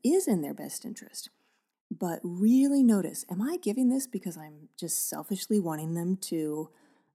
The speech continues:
abide by my instruction manual for how people behave? Or is this an opportunity for me to grow and accept this family member, this friend, this family member's family member?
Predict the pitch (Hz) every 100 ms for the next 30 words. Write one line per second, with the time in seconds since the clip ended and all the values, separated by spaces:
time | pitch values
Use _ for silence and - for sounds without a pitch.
0 | - 160 147 143 190 165 160 160 165 160
1 | - - - 170 165 180 202 - 156 -
2 | 180 170 - 160 - 226 - _ _ _
3 | _ _ _ _ _ 302 349 147 156 269
4 | - _ _ _ _ _ _ _ _ _
5 | _ _ - 190 170 165 285 - 196 170
6 | 175 185 160 - 165 180 247 180 - 202
7 | 156 139 190 _ _ _ - 185 170 -
8 | - 277 - - - - - _ 160 143
9 | 147 151 151 185 226 - - - 156 156
10 | 214 - - - - - 147 160 156 160
11 | - 87 - - - - - - - -
12 | - - - - 139 143 233 247 254 285